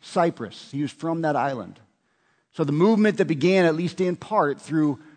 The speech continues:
people from Cyprus, they sent Barnabas, a man from Cyprus, to go check out. So his capacity, his ability to enter in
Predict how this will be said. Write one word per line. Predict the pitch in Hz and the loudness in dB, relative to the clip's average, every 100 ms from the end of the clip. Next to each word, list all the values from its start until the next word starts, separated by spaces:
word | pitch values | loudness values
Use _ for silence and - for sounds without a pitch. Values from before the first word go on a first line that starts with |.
| _ _ | _ _
people | - 247 175 151 | 2 2 2 -6
from | - 127 | -4 -10
Cyprus, | - 110 110 135 - - _ _ _ _ _ _ _ _ _ _ _ _ _ | -6 -6 -4 -10 -10 -18 _ _ _ _ _ _ _ _ _ _ _ _ _
they | 143 | -2
sent | 143 185 170 139 | -2 -2 -4 -2
Barnabas, | 196 226 208 139 135 | 0 2 2 0 -2
a | 156 | 0
man | 180 208 151 | 0 2 0
from | 165 | -2
Cyprus, | 117 139 127 147 - | -2 -2 -2 -4 -8
to | 151 | -4
go | 156 160 | -2 -2
check | - 190 165 - | -4 0 0 0
out. | 175 123 110 | 0 2 0
So | 139 | -6
his | 139 175 | -2 -2
capacity, | - 156 - 180 175 147 139 | -2 -6 0 2 2 -2 -2
his | 156 147 | -2 -2
ability | 120 185 196 156 131 | -2 0 2 0 0
to | 147 | -2
enter | 151 175 170 151 | -2 -4 -4 -6
in | - 170 147 131 | -2 0 0 -2